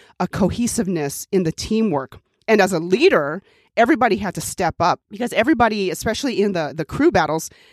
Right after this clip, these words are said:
everybody had to bring their A game and lead the best that they could within the team. So teamwork as a leader,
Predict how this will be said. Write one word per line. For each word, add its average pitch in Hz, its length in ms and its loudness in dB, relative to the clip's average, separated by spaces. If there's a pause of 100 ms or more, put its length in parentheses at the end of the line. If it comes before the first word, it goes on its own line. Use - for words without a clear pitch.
(180)
everybody 254 420 2
had 208 220 -2
to 233 80 -2
bring 202 240 2
their 196 180 0
A 220 200 0
game 160 440 -2 (180)
and 185 440 0
lead 214 560 -2 (400)
the 196 80 -2
best 220 260 2
that 214 120 -4
they 233 140 -2
could 185 540 2
within 208 300 2
the 180 80 0
team. 240 460 -2
So 190 240 0
teamwork 240 680 0
as 170 160 -2
a 170 40 -2
leader, 170 360 -2